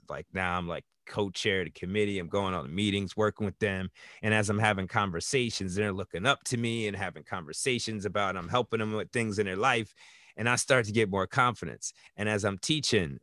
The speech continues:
and, and I'm working with students, and students are like, "Oh my God, this is amazing. Look, boom." And they're like, "Yo, I just did what you told me to. And our sales went up here, or this is what happened, or I got this job." Or as I'm consulting, even with some of these smaller companies, and they're like, "Oh my God, yes, this, look, look what I did, and it worked." And,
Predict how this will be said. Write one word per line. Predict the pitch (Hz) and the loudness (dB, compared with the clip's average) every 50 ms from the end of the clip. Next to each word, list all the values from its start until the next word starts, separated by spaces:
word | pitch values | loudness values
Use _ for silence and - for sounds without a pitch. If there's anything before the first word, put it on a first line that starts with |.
| - | -4
and, | - 104 104 101 98 95 90 | 0 2 2 2 2 0 -2
and | 87 107 101 95 95 | 0 0 0 0 0
I'm | 95 98 98 95 | 0 -2 -2 0
working | 107 113 120 113 - - 104 | 2 4 4 4 4 2 -2
with | 95 - | 0 0
students, | - - - 143 135 120 110 101 90 - | 0 2 4 2 4 4 2 0 -2 -2
and | 107 101 92 90 | -2 -2 -2 -2
students | - - 131 135 120 110 101 - 104 | -4 -4 -2 -2 -2 -2 -2 -2 0
are | |
like, | 107 98 78 | 0 0 0
"Oh | 85 135 135 | -2 -4 -2
my | 117 107 98 | -2 -2 -4
God, | 98 - 143 135 123 117 | -2 -2 -2 0 0 -2
this | 110 - - | -4 -8 -10
is | 98 90 | -10 -10
amazing. | 95 92 104 147 160 139 127 123 120 113 113 113 | -8 -6 -2 -2 0 0 0 -2 -2 -2 -2 -4
Look, | 120 131 - - 95 - | -4 -4 -6 -6 -6 -4
boom." | 131 135 127 123 123 117 | -2 -2 0 0 -2 -2
And | 107 104 101 90 _ - - _ - | -2 -4 -6 -8 _ -16 -20 _ -6
they're | 131 | 0
like, | 127 123 113 - | 0 0 2 4
"Yo, | 143 131 | 4 6
I | 120 123 | 6 4
just | 120 131 120 98 | 4 2 0 2
did | 98 135 135 127 | 4 4 4 6
what | 120 127 | 4 0
you | 113 113 104 | 0 -2 -4
told | - 147 131 123 117 | 2 4 4 4 4
me | 123 127 120 | 4 2 2
to. | 110 - 135 135 123 117 117 - - - - | 0 0 0 0 0 0 -2 -4 -6 -18 -10
And | - 107 107 104 101 | -6 -4 -4 0 2
our | 117 117 110 | 4 2 4
sales | - - - 143 135 131 127 120 107 | 2 2 4 4 6 6 4 2 0
went | 120 117 127 | 0 0 0
up | 123 - | -2 -2
here, | - 135 127 127 123 123 120 104 | -2 -2 0 2 2 2 2 0
or | 92 | 0
this | 104 135 127 - 120 | 0 0 0 0 0
is | 113 101 | 0 0
what | 117 127 110 | 0 0 2
happened, | 107 131 127 123 - - 123 117 113 | 2 2 2 2 0 0 -2 0 2
or | 110 | 2
I | 104 98 | 0 2
got | - 127 117 - - | 2 0 0 0 -4
this | 107 - | -8 -8
job." | - - 135 135 127 123 120 120 117 117 117 113 - - - - - - _ | -2 4 6 8 10 10 10 8 6 6 4 2 0 -8 -20 -20 -20 -18 _
Or | - 117 120 | 2 4 6
as | 117 113 101 | 6 6 4
I'm | 107 107 | 2 0
consulting, | - 120 104 - - 156 143 135 - - 117 107 | 0 -4 -4 0 2 2 2 2 0 -2 -4 -2
even | 123 123 123 120 | 0 0 2 0
with | 113 - | 0 2
some | - 120 117 | 2 0 0
of | |
these | 113 107 - | 2 0 0
smaller | - 127 120 117 110 104 | 0 2 2 4 4 2
companies, | - - 135 131 117 - 110 104 98 90 107 | 2 2 0 0 2 0 0 0 0 0 0
and | 107 | 0
they're | 107 104 | 0 0
like, | 107 101 98 - | 0 0 -2 0
"Oh | 95 123 123 | 0 0 2
my | 113 110 104 | 2 2 -2
God, | 98 - 131 131 127 120 107 92 | 0 2 4 4 4 4 2 2
yes, | 135 135 123 - - | 2 2 2 0 0
this, | 127 120 - - - | 0 0 0 0 2
look, | 120 143 139 - | 2 2 2 2
look | - 127 139 151 - | 2 2 2 2 4
what | 147 151 135 85 | 2 0 2 2
I | 98 127 131 | 4 2 2
did, | 110 - 147 143 139 139 135 | 2 4 6 6 8 8 6
and | 120 113 113 | 6 4 4
it | 107 104 95 | 2 2 4
worked." | 123 143 139 135 120 - - | 6 8 8 8 6 2 2
And, | 131 117 107 95 - | 2 2 2 0 -4